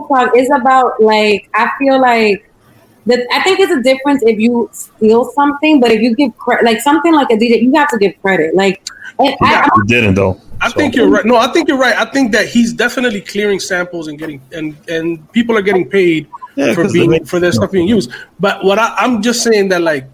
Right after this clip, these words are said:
Speaker 3: on, like, a music level,
Speaker 1: Mm-hmm.
Speaker 3: right?
Speaker 1: Yeah.
Speaker 3: I feel like these are records that are from, like, uh, maybe it's like a, you know, uh, the music snob in me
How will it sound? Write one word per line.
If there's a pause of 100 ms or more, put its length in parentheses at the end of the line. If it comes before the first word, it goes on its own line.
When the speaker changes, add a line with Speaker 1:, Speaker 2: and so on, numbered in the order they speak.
Speaker 3:
on,
like,
a (140)
music
level,
Speaker 1:
Mm-hmm.
Speaker 3:
right? (100)
Speaker 1:
Yeah. (320)
Speaker 3:
I
feel
like
these
are
records
that
are
from, (100)
like, (380)
uh,
maybe
it's
like
a, (400)
you
know,
uh,
the
music
snob
in
me